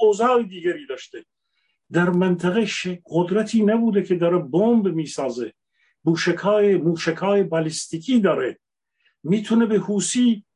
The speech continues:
موشکی بده که دویست، سیصد، چهارصد و امروز به هفتصد کیلومتر رسیده و می‌تونه از اونجا در واقع جنوب اسرائیل رو، می‌گن، امکان داره که تعدادی موشک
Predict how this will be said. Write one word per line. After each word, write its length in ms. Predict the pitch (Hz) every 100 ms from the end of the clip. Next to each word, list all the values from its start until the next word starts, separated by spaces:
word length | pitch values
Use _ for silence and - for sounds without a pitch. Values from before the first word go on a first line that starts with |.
| _ -
موشکی 460 | 196 - 254 240
بده 280 | 226 214 214
که 360 | - 214 202 - _ _ _
دویست، 500 | 143 175 233 - - _ -
سیصد، 540 | - 175 160 214 202
چهارصد 560 | - 175 170 160 214 190
و 40 |
امروز 340 | 185 185 220 196
به 100 | 185
هفتصد 560 | - 196 - - 269 -
کیلومتر 580 | - 180 170 151 - 143
رسیده 440 | - 131 123 139 _ _ _ _ - _
و 100 | 151
می‌تونه 460 | 185 220 226 226 233
از 180 | 214 196
اونجا 360 | 208 196 226
در 180 | 208 190
واقع 480 | 180 185 175 202 196 - _ _ _
جنوب 360 | 143 196 254 226
اسرائیل 580 | 196 - 185 175 208
رو، 300 | 190 196 190
می‌گن، 460 | 175 190 185 180 170 _ _
امکان 360 | - 160 165 185
داره 220 | 170 175
که 240 | 170 165 165
تعدادی 400 | 156 143 165 160
موشک 440 | 160 143 - 202